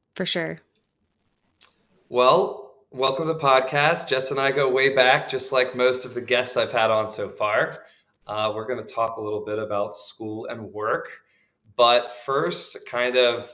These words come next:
Speaker 2: how Jess and I got to know each other was, I guess, filling some gaps here. I know it was freshman year. I know it was through a couple of mutual friends. I don't think it was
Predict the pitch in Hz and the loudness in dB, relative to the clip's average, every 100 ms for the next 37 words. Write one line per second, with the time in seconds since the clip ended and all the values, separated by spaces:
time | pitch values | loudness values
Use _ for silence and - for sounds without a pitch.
0 | - 123 127 120 131 147 - 131 123 117 | -6 0 0 2 0 0 -2 -2 0 2
1 | 113 110 110 107 107 104 - 101 98 113 | 0 -2 -8 -6 -4 -4 -4 -4 -2 -2
2 | 147 147 _ _ _ _ _ _ 107 127 | -4 -8 _ _ _ _ _ _ 0 6
3 | 131 131 127 127 127 - - - - 165 | 8 10 8 8 4 0 -6 -10 -10 -10
4 | 175 165 160 151 - 110 101 123 156 - | -8 -6 -4 -4 -8 -12 -4 2 2 0
5 | - 101 104 117 151 160 - 139 139 170 | -6 -4 -2 0 0 0 0 0 0 -4
6 | 151 117 107 107 113 104 110 120 123 - | -2 0 2 2 0 -2 0 0 -2 -8
7 | - 123 127 127 123 117 110 123 - 120 | -4 0 0 -2 -4 -4 -6 -12 -10 -12
8 | 107 - 110 98 113 120 - 170 180 - | -12 -6 -4 -4 -8 -12 -4 -2 -2 -4
9 | 190 285 214 | -4 -2 -4